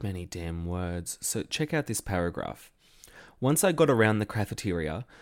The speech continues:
building three was easy to spot. A large black three was painted on a white square on the east corner. I felt my breathing gradually creeping toward hyperventilation as I approached the door. I tried holding my breath as I followed two unisex raincoats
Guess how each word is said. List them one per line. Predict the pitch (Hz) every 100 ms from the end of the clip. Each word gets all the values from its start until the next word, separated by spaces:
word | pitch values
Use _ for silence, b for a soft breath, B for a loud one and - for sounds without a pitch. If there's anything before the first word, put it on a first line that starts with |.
| B -
building | 139 160 160
three | - 113
was | 113 117 -
easy | 101 101
to | 110
spot. | - 143 95 - - b b
A | -
large | 120 151 185 -
black | 107 - -
three | - 165 160 98 123
was | 113
painted | - 110 107 104
on | 95
a | 92
white | 101 123 -
square | - - 104 92 92
on | 110
the | -
east | 95 - -
corner. | - 131 98 85 - b b b
I | 120
felt | - 175
my | 156
breathing | 117 131 135 123 110
gradually | 117 117 120 113 107
creeping | - - 143 143 131
toward | 117 110 117
hyperventilation | 104 135 151 117 110 107 101 131 - 90 87 B B
as | 117 110
I | 101
approached | - 107 95 -
the | 101
door. | 95 104 85 82 - b b
I | 107
tried | 107 131 135 131
holding | 123 117 113
my | 104
breath | 113 110 -
as | 123 117
I | 104
followed | 123 107 104 -
two | - 175 180
unisex | 131 131 127 135 120 -
raincoats | 98 101 104 110 101